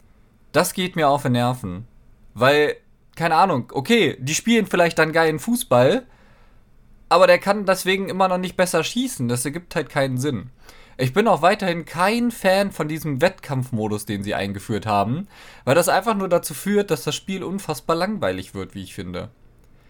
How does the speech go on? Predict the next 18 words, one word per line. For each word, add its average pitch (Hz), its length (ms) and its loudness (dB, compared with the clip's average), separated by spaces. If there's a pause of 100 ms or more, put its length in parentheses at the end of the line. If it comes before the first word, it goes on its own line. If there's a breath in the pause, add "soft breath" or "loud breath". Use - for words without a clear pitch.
(380 soft breath)
Die 131 80 -2
Spieler 226 360 2
stehen 247 320 -2
dann 190 160 0
da 170 160 2
und 156 140 0
machen 175 340 -4
Ballrollen 208 640 2
und 160 160 -8
Tricks - 320 -6
an 170 160 -4
Stellen, 214 480 0
wo 170 80 -6
es 165 100 -10
absolut 190 540 -8
keine 208 340 0
Sinnhaftigkeit 139 920 -2
hat, 143 300 0